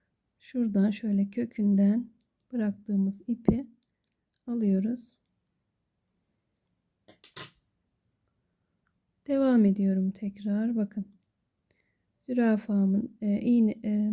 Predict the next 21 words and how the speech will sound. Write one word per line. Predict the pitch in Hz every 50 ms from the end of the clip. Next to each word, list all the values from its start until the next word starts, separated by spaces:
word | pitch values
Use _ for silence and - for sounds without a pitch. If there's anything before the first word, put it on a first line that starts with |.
| 208 -
pırpırımın | - 247 247 247 - 240 220 208 190 185 190 196 214 -
içine | - 226 - - 220 202 190 185
iğnemi | - 226 226 220 214 202 190 180 175
aldım. | 196 196 214 220 220 220 220 208 208 208 208 226 226 - - - _ _ _ _ _ _
Tek | - - 247 226 226
ipim | 220 208 202 202 - 214 214 233 269 - - _ _ _ _ _ _ -
iğnemin | 247 226 214 196 190 180 180 190
üzerinde, | 202 214 214 214 208 202 196 190 190 185 185 185 202 233 254 247
çiftli | - - 240 226 - - 214 190
ipimi | 196 202 202 - 220 202 196 190 196 208 240 247
bir | 247 220 214 226
kez | - 196 185 196 208
alttan | 208 208 208 - _ - 214 202 196 196
doladım. | 196 208 208 196 180 180 190 185 202 240 247 247 - _ _ _ _ _ _ _ _ _ _ _ _ _ _ _ _ _ _ _ _ _ _ _ _
Şu | - -
şekilde | - - 240 240 - 214 208 208 208 226 247 285 285 277 _ _ _ _ _ _ _ _ _ _ _ _ _
pırpırıma | _ - 262 247 247 - 240 208 208 202 202 202 214 233 285 285 - _ _ _ _ _ _ _ _ _ _ _ _ _ _ _ _ _ _ _ _ _ _ _ -
düğüm | 262 247 240 214 196
atarak | 196 202 - 208 208 233 254 247 -
dönüş | - 214 202 196 190 196 - -
yaptım. | 220 226 240 240 - - - 262 254 254 262 254 -